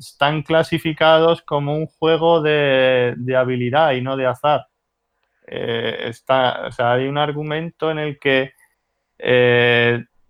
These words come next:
lo que estas empresas proponen es que un jugador en sí mismo es capaz de influir en el resultado del juego para él, que no depende de, de nada más. Él, conociendo las reglas, estudiando y todo eso, puede influenciar en el resultado de,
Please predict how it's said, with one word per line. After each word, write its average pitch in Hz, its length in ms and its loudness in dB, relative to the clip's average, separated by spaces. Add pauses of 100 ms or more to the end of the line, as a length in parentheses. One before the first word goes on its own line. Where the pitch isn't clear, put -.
(400)
lo 123 260 -4
que 117 300 -2
estas 127 280 -2
empresas 139 1000 0
proponen 151 580 0
es 143 220 -2
que 143 480 2
un 139 200 -4
jugador 160 840 0 (1300)
en 131 320 -2
sí 147 220 -4
mismo 160 300 -2
es 175 80 -2
capaz 156 300 2
de 156 100 2
influir 151 340 -2
en 160 100 0
el 156 100 0
resultado 147 560 0
del 156 160 0
juego 160 420 0
para 135 340 4
él, 120 260 -4 (100)
que 117 120 -6
no 143 260 -2
depende 147 560 -2
de, 131 340 2
de 131 180 -6
nada 131 280 2
más. 104 480 -8
Él, 131 480 -4
conociendo 135 600 -4
las 156 260 2
reglas, 147 640 2
estudiando 147 1000 -2
y 139 120 -4
todo 143 200 -2
eso, 190 440 -4
puede 151 200 -2
influenciar 151 640 -4
en 156 80 -4
el 151 80 -6
resultado 139 680 0
de, 151 300 0